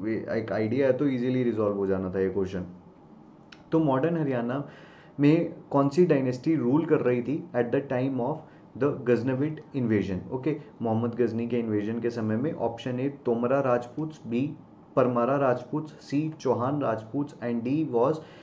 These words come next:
कछवाहा राजपूत। ठीक है, तो यहाँ पर आपका answer क्या हो जाएगा बेटा? सिंपल सा क्वेश्चन है।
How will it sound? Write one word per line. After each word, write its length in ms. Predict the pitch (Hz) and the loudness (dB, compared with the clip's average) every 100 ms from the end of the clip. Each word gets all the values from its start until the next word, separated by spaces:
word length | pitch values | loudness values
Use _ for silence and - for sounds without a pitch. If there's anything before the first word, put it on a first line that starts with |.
| - - - - - | -20 -20 -20 -20 0
कछवाहा 640 | 147 143 139 123 143 170 - | 2 4 6 6 6 -2 2
राजपूत। 560 | 123 107 - - 117 98 - - - | 6 6 4 -2 -2 -2 -8 -12 -2
ठीक 160 | 156 | 2
है, 140 | 160 - - - | 2 0 -12 2
तो 60 | |
यहाँ 180 | 156 139 | 4 4
पर 180 | 135 147 | 4 2
आपका 300 | 131 127 143 | 2 2 0
answer 260 | 135 127 139 | 0 0 2
क्या 120 | 139 | 4
हो 60 | |
जाएगा 200 | 131 127 | 6 4
बेटा? 360 | 127 117 - - - - - - - - - - | 4 0 -4 -8 -18 -20 -20 -20 -20 -20 -20 -20
सिंपल 340 | - 170 160 180 | 2 2 6 6
सा 100 | 175 | 6
क्वेश्चन 280 | 143 - 127 | 2 0 -2
है। 140 | 123 | -4